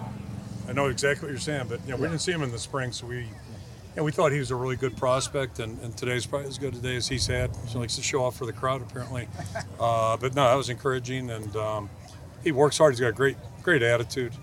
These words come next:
Speaker 1: You know, the injury in the spring, which kept him off the field, and, uh, but he's been out there every day this, this camp, and that's been really good. So he's making progress, and,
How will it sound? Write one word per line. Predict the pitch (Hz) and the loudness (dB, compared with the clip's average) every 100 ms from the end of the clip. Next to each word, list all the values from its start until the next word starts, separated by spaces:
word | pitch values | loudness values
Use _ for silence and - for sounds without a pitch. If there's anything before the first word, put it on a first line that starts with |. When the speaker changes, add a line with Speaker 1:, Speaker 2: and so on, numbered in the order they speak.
| - | -12
Speaker 1:
You | 123 | -10
know, | 117 | -8
the | 117 123 | -6 -4
injury | 127 120 123 | -2 -2 -4
in | 110 | -4
the | |
spring, | 104 - 123 | -4 -4 -4
which | 113 | -4
kept | - 117 | -4 -6
him | 120 117 | -6 -6
off | 110 113 | -6 -8
the | |
field, | 104 127 120 117 | -10 -6 -6 -6
and, | 110 104 - - - - - - | -8 -10 -12 -14 -14 -14 -14 -6
uh, | 127 113 | -4 -2
but | |
he's | 143 | -2
been | 135 143 | 0 2
out | 123 | 2
there | 120 | 2
every | 113 | -2
day | 110 110 | -2 -2
this, | 107 110 - | -2 -4 -4
this | 127 95 | -6 -6
camp, | - 120 104 - | -4 -4 -4 -6
and | 110 | -6
that's | 107 - | -6 -6
been | 107 | -8
really | 104 104 | -6 -6
good. | 98 104 101 | -6 -6 -6
So | 123 | -6
he's | 120 | 0
making | 131 123 104 | -2 -2 -4
progress, | 110 110 107 110 104 - | -2 -2 -2 -4 -2 -4
and, | 107 | -4